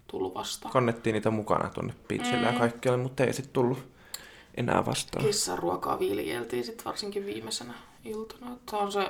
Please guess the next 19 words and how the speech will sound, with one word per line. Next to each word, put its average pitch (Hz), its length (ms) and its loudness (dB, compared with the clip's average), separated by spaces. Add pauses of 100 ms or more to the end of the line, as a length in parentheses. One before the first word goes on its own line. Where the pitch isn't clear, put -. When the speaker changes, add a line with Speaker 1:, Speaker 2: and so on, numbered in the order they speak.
Speaker 1:
se - 160 -6
on 185 60 -2
surullista, 190 760 -4
kun - 160 -6
on 226 120 -8
noita. 220 240 -6
Mä 202 120 -6
en 190 60 -6
voisi 196 180 -4
ikin 196 160 -6
mennä 180 140 -8
mihinkään 185 360 -6
maahan, - 300 -2
missä 415 240 -6
olisi 392 120 -10 (260)
niinku - 320 -14
paljon 107 280 -6
kulkukoiria. 185 1120 2
Speaker 2:
Mm. 202 100 -6